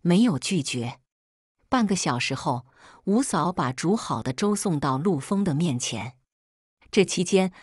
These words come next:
陆丰一直坐在沙发上看电视，但他不停地按着遥控器，看上去很是心不在焉。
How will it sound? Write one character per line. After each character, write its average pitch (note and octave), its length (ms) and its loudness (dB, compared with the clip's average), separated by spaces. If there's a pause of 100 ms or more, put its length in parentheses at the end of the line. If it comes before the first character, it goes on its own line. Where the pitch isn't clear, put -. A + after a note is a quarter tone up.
(120)
陆 B3 220 4
丰 A#3+ 320 2
一 B3+ 200 4
直 D#3 280 0
坐 F3 220 0
在 C#3+ 160 -2
沙 F3+ 240 -2
发 F3+ 220 -2
上 E3 180 -2
看 D#3+ 240 -4
电 C#3+ 220 0
视， B2+ 300 -6 (420)
但 C4+ 120 2
他 C4 140 -2
不 C#4+ 180 0
停 E3+ 280 -2
地 G#3+ 100 2
按 F#3+ 240 -2
着 C#3+ 120 -2
遥 C#3 200 -2
控 F#3+ 300 0
器， - 320 -4 (440)
看 G3+ 220 0
上 E3+ 180 -2
去 D3+ 160 -2
很 C3 280 -4
是 D#3 200 -2
心 G3+ 300 2
不 D3+ 140 -2
在 C3+ 220 -4
焉。 E3 300 -2